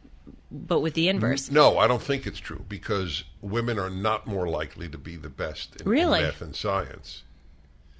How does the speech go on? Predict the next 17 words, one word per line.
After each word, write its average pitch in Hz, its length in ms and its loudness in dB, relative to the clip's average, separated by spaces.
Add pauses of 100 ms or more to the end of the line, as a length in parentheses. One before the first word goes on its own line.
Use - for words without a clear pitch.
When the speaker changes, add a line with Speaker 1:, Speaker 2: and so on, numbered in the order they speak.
(140)
Speaker 1:
I 262 100 0
think 381 200 -2
th-, - 120 -12
I 208 120 -4
think 330 180 -2
they 156 160 -4
are. 160 200 -6 (800)
Speaker 2:
Really? 170 520 -4 (600)
Speaker 1:
Oh, 185 300 2
I 160 60 0
mean 147 340 0 (100)
Speaker 2:
In 101 200 0
math 120 280 4
and 131 140 -4
science? 254 500 -4
Speaker 1:
Yeah. 247 200 2 (1800)
Speaker 2:
Hmm. 208 200 -10